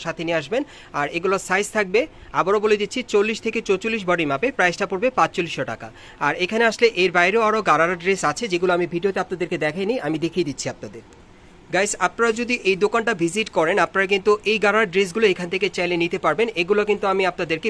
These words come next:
ভিডিওতে দেখাইনি, আমি দেখিয়ে দিলাম, ডলে দেওয়া আছে। আপনারা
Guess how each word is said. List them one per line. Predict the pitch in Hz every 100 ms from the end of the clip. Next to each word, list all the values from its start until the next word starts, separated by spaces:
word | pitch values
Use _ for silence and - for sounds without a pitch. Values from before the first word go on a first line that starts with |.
| 151
ভিডিওতে | 160 190 185 185 151
দেখাইনি, | 160 185 180 -
আমি | 143 151
দেখিয়ে | 160 196 190
দিলাম, | 156 202 151
ডলে | 147 170 170
দেওয়া | 165 151
আছে। | 151 254 - - - 147
আপনারা | 208